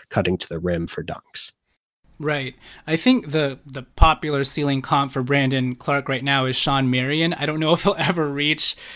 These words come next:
Speaker 2: that level of offensive potency, especially on the perimeter.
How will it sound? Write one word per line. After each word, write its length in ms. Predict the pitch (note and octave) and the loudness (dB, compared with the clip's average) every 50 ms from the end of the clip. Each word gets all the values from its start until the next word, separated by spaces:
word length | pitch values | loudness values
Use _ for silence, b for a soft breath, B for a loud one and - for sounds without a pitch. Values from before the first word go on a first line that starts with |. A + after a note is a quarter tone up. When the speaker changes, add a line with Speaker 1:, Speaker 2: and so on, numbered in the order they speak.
| B B B B | B B B B
Speaker 2:
that 280 | C#3+ C#3 C#3+ C#3+ D3 D3+ | 0 2 4 4 4 4
level 480 | D3+ C#3+ C#3+ C#3 C#3+ C#3 D3+ C#3+ C#3+ C#3+ | 0 0 2 2 2 2 0 0 0 0
of 400 | C#3+ C#3 C3 C3 B2+ B2 - - - _ _ - | 0 0 0 0 -2 -4 -8 -16 -20 _ _ -6
offensive 1000 | - C#3 C#3 C#3 - - D3+ C#3+ C#3+ C#3 - - - C#3 C3+ C3 B2+ B2 - - | -4 -2 -2 -2 -2 -2 0 0 0 -2 -2 -4 -2 -2 -2 -2 -2 -4 -6 0
potency, 520 | - D3 D3 D3+ D#3 D#3+ D#3+ - - E3 | 2 4 4 4 4 2 0 -2 0 0
especially 480 | C#3+ C3+ - - C#3 C3+ - C#3+ C#3 C3+ | 0 0 0 -2 -2 -2 -2 -2 -2 -2
on 140 | C3 C3 B2+ | -2 -2 -4
the 60 | B2+ | -6
perimeter. 580 | B2+ - - C#3 C3+ C#3+ D#3+ E3 F#3 G3+ G#3 | -8 -8 -6 -4 -4 -2 -2 -2 -2 -2 -4